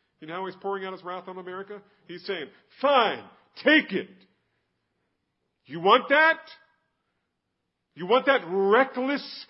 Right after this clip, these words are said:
sensuality and pornography and addictions and all kinds of stuff? You want that instead of me?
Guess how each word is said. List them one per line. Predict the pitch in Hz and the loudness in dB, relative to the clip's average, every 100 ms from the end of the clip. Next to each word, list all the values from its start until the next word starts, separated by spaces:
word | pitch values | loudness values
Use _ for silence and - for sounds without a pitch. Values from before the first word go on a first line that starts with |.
| _ | _
sensuality | - - 226 285 - 262 254 262 285 302 302 294 294 269 _ _ _ _ _ _ | -18 -8 -6 -4 -2 2 6 8 6 4 -2 -4 -4 -6 _ _ _ _ _ _
and | 170 | -12
pornography | 180 247 247 285 294 277 - - 302 294 262 - _ _ - | -4 2 6 6 4 0 -4 -6 -4 -4 -8 -14 _ _ -8
and | 196 | -4
addictions | 185 - 311 311 - 294 294 285 285 - - _ _ _ | -2 2 2 0 -4 -2 -2 -6 -12 -14 -20 _ _ _
and | 180 | 0
all | 214 302 294 - | 6 6 6 0
kinds | 185 302 311 233 | -2 -2 -2 -8
of | |
stuff? | 240 - 269 277 - | -12 -4 -2 -2 -4
You | 233 | -4
want | 233 262 254 | 0 0 0
that | 269 294 302 - _ _ _ _ | -4 -4 -4 -10 _ _ _ _
instead | 208 196 285 247 | -8 -2 0 0
of | 185 | -2
me? | 220 247 302 294 | -6 -6 -4 -6